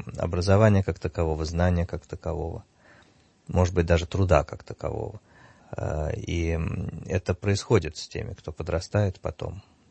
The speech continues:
М-, многие, даже старшеклассники, вс-, когда обретают свободу от родительского контроля, они всё забрасывают. Я чуть-чуть тоже преподавал в школе историю. У меня есть небольшой, совсем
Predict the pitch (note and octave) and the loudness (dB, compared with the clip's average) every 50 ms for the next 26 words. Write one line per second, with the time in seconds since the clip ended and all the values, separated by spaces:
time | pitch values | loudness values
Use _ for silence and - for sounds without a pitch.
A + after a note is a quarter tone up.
0 | _ _ - - E2+ E2+ F2 - - F#2+ G2 F#2 F2+ E2 D#2+ D2+ D#2 E2 F2+ - | _ _ -12 -8 -6 -4 -4 0 2 4 4 4 4 2 0 -2 -4 -4 -6 -10
1 | _ - - - E2+ E2 F2+ F2 - - - - - G#2 - A#2 A#2 A#2 - - | _ -14 -8 -6 -6 -6 -6 -6 -8 -6 -4 -4 -4 -2 0 2 2 2 2 -2
2 | E2+ - E2 - - - - - F2 D#2+ D#2+ E2 D#2+ D#2 D#2 D#2+ E2+ G#2 - - | -4 -6 -6 -8 -8 -12 -4 -4 -2 0 4 6 6 6 6 4 0 -2 0 2
3 | D#2+ D2+ - - - E2+ E2 E2 G#2 A#2+ B2 A2+ - E2 E2 - F2 E2+ D#2+ E2+ | 2 2 0 0 2 4 4 6 6 4 4 4 2 -2 -2 0 0 0 0 0
4 | D#2 - D#2+ - - - - E2+ - - E2 E2 F2+ - - D#2+ E2 E2+ E2+ F2 | -4 -6 -8 -10 -8 -8 -8 -6 -4 -4 -6 -6 -6 -6 -6 -4 -4 -2 -2 -2
5 | E2 - - - E2 D#2+ D#2+ D#2+ E2+ G#2+ A#2 A#2+ - - G2 F2+ F2+ - - _ | -4 -2 -2 -2 0 0 0 2 4 4 4 4 2 0 -4 -4 -4 -6 -10 _
6 | _ _ _ _ _ _ _ _ _ _ _ B2+ A#2+ - - C3+ - E3 C#3+ - | _ _ _ _ _ _ _ _ _ _ _ 4 6 6 4 4 4 4 6 6
7 | A2 F#2 F2 F#2 E2 - _ _ _ _ _ _ _ - F#2 - - - F2+ F2+ | 6 6 4 2 -4 -8 _ _ _ _ _ _ _ -8 -6 -6 -4 0 2 4
8 | F#2+ F#2 F2 F2 - - - - C#3+ D3 C3 G2 F#2 - - - G2 F2+ E2 E2+ | 4 4 2 0 -4 -4 2 4 4 4 4 2 -2 -4 -2 -2 0 0 0 0
9 | E2 E2 E2+ E2+ E2+ F#2+ G2 F#2 E2+ E2+ E2+ - - _ _ _ - F2 F#2 F2+ | -2 -2 -2 -2 0 0 0 0 -2 -4 -6 -8 -12 _ _ _ -6 -4 -2 0
10 | G2 G2 G2 - - F#2+ D#2+ - - - F#2+ - - F2 | 0 0 0 0 -2 -4 -4 -4 -6 -8 -10 -8 -10 -10